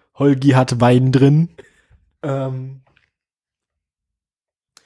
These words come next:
Tobis Tochter tanzt, Football, druckfeste Boiler, Kommentare, Nacktradeln, Maßnahmen, Tobi hat was Geheimes programmiert, Urlaub, nix Neues vom Gartenhaus, Haarpflege, Schlagzeilen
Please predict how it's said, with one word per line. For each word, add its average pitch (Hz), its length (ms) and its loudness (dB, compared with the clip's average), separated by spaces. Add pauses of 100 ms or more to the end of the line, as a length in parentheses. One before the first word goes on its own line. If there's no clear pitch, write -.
(360)
Tobis 151 360 -2
Tochter 139 320 0
tanzt, 143 480 -4
Football, 156 720 0
druckfeste 143 600 -2
Boiler, 135 560 0
Kommentare, 147 680 0 (160)
Nacktradeln, 131 920 -2 (280)
Maßnahmen, 127 840 0 (300)
Tobi 131 320 2
hat 131 140 0
was 127 180 -2
Geheimes 127 380 0
programmiert, 131 560 0 (260)
Urlaub, 131 560 2
nix 147 340 -2
Neues 135 300 2
vom 131 140 -2
Gartenhaus, 120 560 2 (160)
Haarpflege, 120 720 -2 (100)
Schlagzeilen 110 640 -4